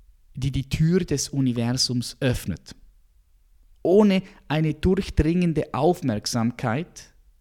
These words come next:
wird sich nichts für dich öffnen. Aber sobald du glaubst,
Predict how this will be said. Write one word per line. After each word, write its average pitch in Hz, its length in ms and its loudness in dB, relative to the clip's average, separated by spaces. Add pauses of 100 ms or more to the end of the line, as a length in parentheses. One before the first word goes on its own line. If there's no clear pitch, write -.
(460)
wird 127 240 -2
sich - 240 -6
nichts - 840 0 (400)
für - 240 -8
dich 107 280 -12
öffnen. - 520 -8 (1080)
Aber 127 200 0
sobald 131 420 -2
du 143 100 0
glaubst, - 960 -4